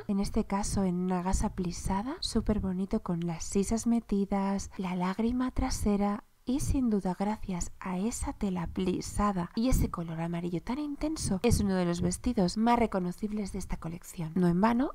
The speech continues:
ha sido el modelo elegido para la portada. Este vestido también es súper fresco y aquí sí se han matizado las transparencias, pero sin duda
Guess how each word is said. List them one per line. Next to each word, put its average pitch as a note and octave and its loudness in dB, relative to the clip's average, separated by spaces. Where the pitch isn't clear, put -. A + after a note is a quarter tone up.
ha F3+ -8
sido F3 -2
el E3+ -2
modelo F3+ 0
elegido A#3+ 0
para G#3 4
la G#3 2
portada. - -2
Este G3 2
vestido E3+ 2
también E3 -2
es E3 -2
súper C#4 2
fresco G#3+ 0
y A3+ 2
aquí D#4 -2
sí - 0
se A3+ 0
han G#3+ 2
matizado F#3+ 0
las F#3+ 0
transparencias, D#3+ -4
pero G3 6
sin F#3+ 0
duda A3+ 0